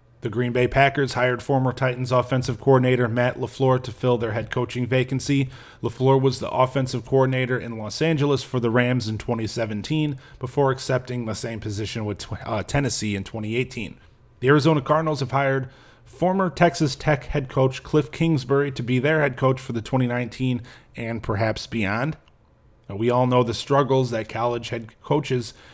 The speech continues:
have had adjusting to N F L life over the last twenty years. And if you're not familiar, go look it up.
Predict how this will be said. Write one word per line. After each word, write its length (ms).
have 100
had 260
adjusting 520
to 140
N 120
F 160
L 100
life 320
over 180
the 60
last 300
twenty 200
years. 360
And 80
if 100
you're 80
not 180
familiar, 580
go 120
look 240
it 80
up. 320